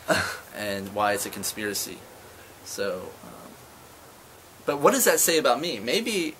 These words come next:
Speaker 2: maybe my resentment towards you about, uh,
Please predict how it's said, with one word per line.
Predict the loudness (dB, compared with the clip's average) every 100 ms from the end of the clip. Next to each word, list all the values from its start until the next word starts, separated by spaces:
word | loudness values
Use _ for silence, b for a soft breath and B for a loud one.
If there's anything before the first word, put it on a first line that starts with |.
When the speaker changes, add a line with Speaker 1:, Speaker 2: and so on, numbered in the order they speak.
| -6
Speaker 2:
maybe | 0 0 0 0
my | 4 4
resentment | 4 -2 -4 -4 -4
towards | 0 0 -2
you | -4 0
about, | 2 2 0 -6 -20 -20 -20 -20 -20 -20 -20 -16 -6
uh, | -4 -4 -6 -12